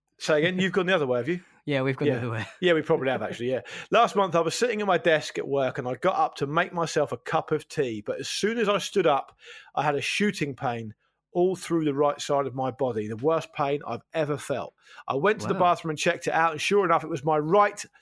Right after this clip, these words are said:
Speaker 1: testicle. So
Speaker 2: Oh,
Speaker 1: after much
Speaker 2: no.
Speaker 1: de-, I know. So after much deliberation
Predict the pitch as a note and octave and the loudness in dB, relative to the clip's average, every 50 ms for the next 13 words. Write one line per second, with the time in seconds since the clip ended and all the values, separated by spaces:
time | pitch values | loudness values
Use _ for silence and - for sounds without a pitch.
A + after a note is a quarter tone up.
0 | _ - - C#3 D#3+ G3+ - - F3+ F3+ - D#3+ C3+ A#2 G2+ - _ _ - - | _ -2 0 0 0 0 0 0 0 2 2 2 2 2 -2 -10 _ _ -20 -20
1 | - - - _ - - - F3 F3 - B3 C4 C#4+ D4+ D#4+ D#4+ - D#4+ C#4+ F#3+ | -20 -20 -20 _ -8 -2 0 2 2 2 4 2 2 4 6 4 6 4 4 4
2 | C#3+ F3+ G3+ - _ _ _ _ _ _ - - D3+ D3 D3+ D3 C#3+ C3 A2 - | 2 0 -2 -4 _ _ _ _ _ _ -2 0 2 4 4 4 2 2 -2 -6
3 | - - - - - E3 E3+ E3 - - D#3+ D#3+ F3 G3+ - E3 - - G3 F#3+ | -12 -20 -10 0 4 4 4 4 4 2 2 4 4 2 2 0 -4 -2 0 0
4 | F#3 D#3 E3+ E3 D#3 D3+ - - D3 C#3+ C#3 C#3 | 2 4 4 4 4 2 2 2 0 0 0 -2